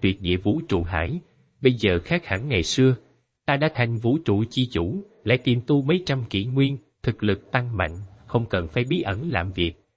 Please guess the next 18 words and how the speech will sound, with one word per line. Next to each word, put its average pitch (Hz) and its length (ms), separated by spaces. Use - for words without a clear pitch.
Nhìn 123 300
kìa, 101 320
chí 175 160
bảo 113 200
chí 185 280
cường 98 200
tinh 120 240
thần 78 240
tháp, 135 240
là 110 120
tinh 170 240
thần 101 260
tháp 165 220
trong 113 180
vũ 107 160
trụ 98 160
nguyên 104 280
thủy." 147 340